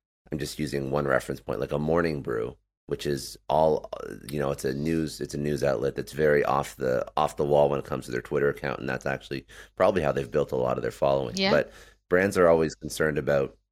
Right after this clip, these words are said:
Speaker 1: "If I put myself out there, I'm gonna get some negativity. I'm gonna get some," like you said, some, you know, some trolls or whatnot. So how do you deal with, with that? Is that just in your own head, you have to get over it? Or are there actual strategies that you have to deal with when you start to get some, l-,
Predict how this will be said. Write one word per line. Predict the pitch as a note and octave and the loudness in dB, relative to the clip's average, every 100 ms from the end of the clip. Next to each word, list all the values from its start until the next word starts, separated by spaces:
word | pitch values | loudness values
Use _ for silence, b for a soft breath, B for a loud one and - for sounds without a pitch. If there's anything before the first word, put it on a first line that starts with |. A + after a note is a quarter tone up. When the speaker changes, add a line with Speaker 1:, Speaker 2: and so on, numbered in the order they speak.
| _ _ | _ _
Speaker 1:
"If | - | -4
I | D#2 | -2
put | F2 | 0
myself | E2 D#2 C#2 C#2 | -2 -2 -2 0
out | D2+ - | 0 2
there, | C2+ C2+ - _ _ _ _ _ _ | 0 -2 -8 _ _ _ _ _ _
I'm | D2 | -6
gonna | C#2 C#2+ | -2 0
get | C2+ C2 - | 2 0 -2
some | C#2+ | -6
negativity. | C2+ C2+ - D#2 C#2+ D2 | -4 -6 -6 -4 -2 -2
I'm | C2+ | -2
gonna | C2+ | -4
get | C2 B1+ | -4 -4
some," | - C#2 | -6 -8
like | C2 | -8
you | C#2 | -8
said, | - C2+ | -6 -8
some, | - C2 - - - | -8 -12 -14 -20 -12
you | C2 | -8
know, | B1 | -8
some | - C2+ | -10 -14
trolls | - F#2 F2 D2+ | 2 4 4 4
or | D#2 | 0
whatnot. | C#2+ - C#2 C2 B B B | 0 0 -2 -4 B B B
So | - | -2
how | E2 G2 | 2 4
do | |
you | G#2 G2+ | 4 2
deal | D#2+ F#2+ | 2 2
with, | F#2+ F#2 - - | 4 2 -4 -10
with | D2 - | -10 -2
that? | D#2+ C#2+ - | 0 2 0
Is | C#2+ | 0
that | D#2+ F2+ | 2 2
just | - F2 | 0 -2
in | - E2+ | -2 0
your | D#2+ - | 0 0
own | E2+ | 0
head, | C#2 D#2 E2+ | 0 0 2
you | D#2 | 2
have | D2+ | -2
to | - | -2
get | C#2 | 2
over | E2+ G2 B2 | 4 4 2
it? | E3 - b b | -2 -8 b b
Or | - D#2+ | 2 4
are | |
there | E2 | 6
actual | D#2 E2 - D#2+ | 4 2 -2 -4
strategies | - E2 D#2+ C#2+ D2+ D2 | 2 2 4 2 -2 -2
that | B1+ | 0
you | D2 | 0
have | D2 | 0
to | |
deal | C#2 D2 C#2 | -2 0 0
with | C#2 | 0
when | D2 D2+ C#2+ | -2 -2 -2
you | |
start | C#2 D2+ C#2+ | -2 0 0
to | D2 | 0
get | D2 C#2 - | 0 0 -2
some, | - C#2+ C#2 C2+ _ _ _ _ _ _ _ - D#2 | -4 -2 -2 -8 _ _ _ _ _ _ _ -14 -8
l-, | E2+ - | -6 -6